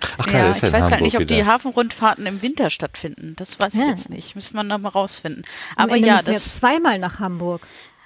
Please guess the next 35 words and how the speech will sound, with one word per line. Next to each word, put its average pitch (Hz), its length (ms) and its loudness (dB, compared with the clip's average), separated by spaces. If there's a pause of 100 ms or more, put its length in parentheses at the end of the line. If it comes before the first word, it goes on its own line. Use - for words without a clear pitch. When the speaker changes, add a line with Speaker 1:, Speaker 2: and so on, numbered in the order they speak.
(140)
Speaker 2:
So 214 60 -4
Speaker 3:
Also 214 160 2
Speaker 2:
ein 220 60 2
Ärger. 156 400 0 (240)
Nee, 208 160 4
also 226 200 0
ich 233 180 4
hab 294 140 4
das 262 160 2
wirklich, 302 420 0
<laughs> - 40 0
ähm, 247 340 2
ich - 140 -8
glaub, 226 200 -2 (240)
ähm, 208 260 0
als - 440 -4
Maike 208 480 0 (140)
bei 202 100 2
uns 254 240 -4
war, 262 180 4
danach 220 500 2
die - 200 -10
Woche 202 220 0
hab 208 120 2
ich, 226 320 -4
hab 202 140 0
ich - 120 -2
angefangen, 233 520 0
Namen 202 340 2
und 214 480 -6
Interessierte 202 720 -4
zu - 160 -10
sammeln 240 480 2
und, 220 480 -4
ähm, 196 400 2